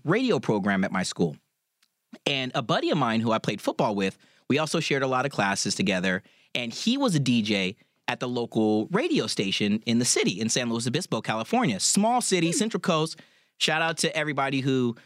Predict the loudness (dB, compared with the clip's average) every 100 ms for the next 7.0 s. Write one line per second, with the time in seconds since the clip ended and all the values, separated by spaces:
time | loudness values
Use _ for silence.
0 | _ _ -4 -4 -2 -2 -2 0 0 0
1 | 0 0 0 -2 0 -2 -2 -6 2 4
2 | 4 2 2 2 2 0 0 0 2 2
3 | 0 -4 -4 -2 -2 -6 -4 -2 0 0
4 | -2 -4 -2 0 0 -2 -4 -6 -8 -2
5 | 0 0 -8 -14 -20 _ _ _ -2 0
6 | 0 0 -2 -6 _ _ 0 2 2